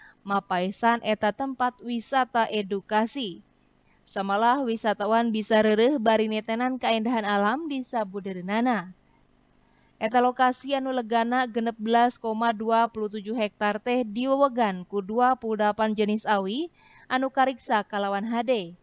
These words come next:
Ukuran awina anu kawilang gede beda jeung anu ilahar.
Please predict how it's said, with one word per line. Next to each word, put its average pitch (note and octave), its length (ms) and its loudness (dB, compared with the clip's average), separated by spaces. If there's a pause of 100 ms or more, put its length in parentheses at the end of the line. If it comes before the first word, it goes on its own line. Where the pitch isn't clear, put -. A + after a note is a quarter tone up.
(720)
Ukuran B3+ 560 2
awina A#3+ 480 0
anu A#3+ 160 -2
kawilang A3+ 480 2
gede A3+ 320 4
beda G#3+ 480 0
jeung G3+ 160 -4
anu G3+ 240 -8
ilahar. G#3 640 0